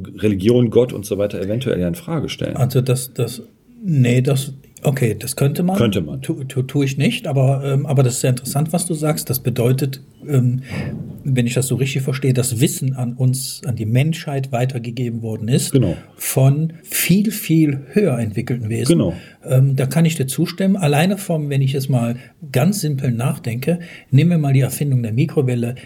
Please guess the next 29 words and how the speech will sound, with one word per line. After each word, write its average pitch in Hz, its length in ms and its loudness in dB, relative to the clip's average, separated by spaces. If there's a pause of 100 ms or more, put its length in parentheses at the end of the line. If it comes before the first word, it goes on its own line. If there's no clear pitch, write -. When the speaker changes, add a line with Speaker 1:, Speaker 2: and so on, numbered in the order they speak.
Speaker 1:
Zum 127 120 6
Speaker 2:
nehmen 160 180 4
wir 156 120 0
Speaker 1:
Beispiel 131 60 -2
Speaker 2:
das 82 160 -2
Handy, 147 160 0
Speaker 1:
Handy, 87 420 0 (220)
Speaker 2:
nehmen 156 220 4
wir 98 60 0
Speaker 1:
Computer 92 220 4
und 92 80 -2
jetzt - 220 2
Speaker 2:
äh, - 40 0
Speaker 1:
Quantencomputer. 92 840 -2
Speaker 2:
Genau, 135 260 4
und 147 180 2
die 135 120 6
wurden 151 240 4
alle 165 160 2
in 175 80 -2
einer, 139 320 0
wie 123 120 0
du 135 120 4
schon 131 200 0
sagst, 139 260 -2
in 131 100 2
einer 127 380 4 (220)
Geschwindigkeit. 120 1200 -2
Speaker 1:
Ja. 101 180 -8